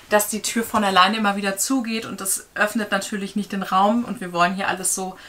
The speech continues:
gut wie möglich offen und luftig halten. Also haben wir uns Inspiration auf Pinterest gesucht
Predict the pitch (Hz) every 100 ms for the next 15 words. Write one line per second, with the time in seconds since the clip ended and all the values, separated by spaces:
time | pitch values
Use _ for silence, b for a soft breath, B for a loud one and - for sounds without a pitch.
0 | B - 240 247 214 202 202 202 - 202
1 | 202 208 190 180 190 180 - - 180 -
2 | - - _ 220 220 226 247 247 226 220
3 | 226 - 208 208 247 226 190 - 311 370
4 | 294 277 277 - 269 277 349 - -